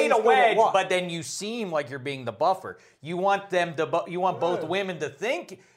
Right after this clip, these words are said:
Speaker 2: you're bringing them together, but in fact, you're keeping them
Speaker 3: See, I
Speaker 2: apart,
Speaker 3: got a,
Speaker 2: and
Speaker 3: I,
Speaker 2: you're the central figure that makes everything
Speaker 3: I got a
Speaker 2: keep on
Speaker 3: mom, I
Speaker 2: working.
Speaker 3: got a mom and two sisters, so, you
Speaker 2: Me
Speaker 3: know,
Speaker 2: too.
Speaker 3: when they, when they understood, when they understood I was getting married and wedding, I was like, "This is Danielle's wedding."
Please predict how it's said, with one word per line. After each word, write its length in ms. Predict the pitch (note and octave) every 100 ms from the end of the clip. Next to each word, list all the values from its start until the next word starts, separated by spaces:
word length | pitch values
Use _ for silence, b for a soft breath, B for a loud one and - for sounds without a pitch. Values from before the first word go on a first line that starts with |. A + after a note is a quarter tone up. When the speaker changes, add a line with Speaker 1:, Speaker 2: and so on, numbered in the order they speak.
| -
Speaker 2:
you're 200 | D#3+ D#3+
bringing 440 | D#3+ F#3 F3 E3
them 160 | D#3 C#3+
together, 420 | C3 F#3 A#3 D3
but 160 | B2
in 80 | B2
fact, 560 | A#2+ F3 F#3 F3 - b b
you're 140 | - C3+
keeping 340 | D3 E3 D3+
them 120 | C#3+
Speaker 3:
See, 60 | B2+
I 120 | D3
Speaker 2:
apart, 200 | E3 E3+
Speaker 3:
got 100 | F3
a, 20 | E3
Speaker 2:
and 80 | D#3
Speaker 3:
I, 80 |
Speaker 2:
you're 140 | F3+ G3
the 120 | F3
central 400 | - F3 D#3+ D3+
figure 340 | - F#3 D#3
that 160 | C3+ C3+
makes 240 | C#3+ D3
everything 260 | D3 D3+ D3
Speaker 3:
I 40 | F3
got 160 | G3
a 40 | F3+
Speaker 2:
keep 100 | F3
on 40 |
Speaker 3:
mom, 200 | D#3+ F3
I 40 |
Speaker 2:
working. 140 | D3+ C3+ F#3+
Speaker 3:
got 40 |
a 40 |
mom 280 | F3+ F#3 F#3+
and 120 | F3+
two 160 | E3+ G3
sisters, 560 | F3+ G3 F#3 A#2 - - _
so, 540 | - C#3+ D3 D3 D3 _ -
you 80 |
Speaker 2:
Me 140 | C#3+ C#3+
Speaker 3:
know, 80 | C#3+
Speaker 2:
too. 60 |
Speaker 3:
when 100 | C#3
they, 120 | E3+ -
when 240 | A2+ C#3
they 140 | E3
understood, 640 | E3+ D#3+ D3+ E3 E3 D#3+ D#3+
when 180 | A2 C3+
they 60 | D#3
understood 440 | D#3 B2+ - D3+
I 120 | D3+
was 80 | D#3+
getting 260 | C3 D3 C#3+
married 300 | D3+ D3 C#3
and 80 | C3+
wedding, 260 | F3+ C#3+
I 60 | D3+
was 160 | C#3+
like, 220 | C3+ C3+ A2
"This 160 | F#3+
is 80 | E3+
Danielle's 420 | B2+ G#2+ C3 C#3+
wedding." 240 | F#2 D#2+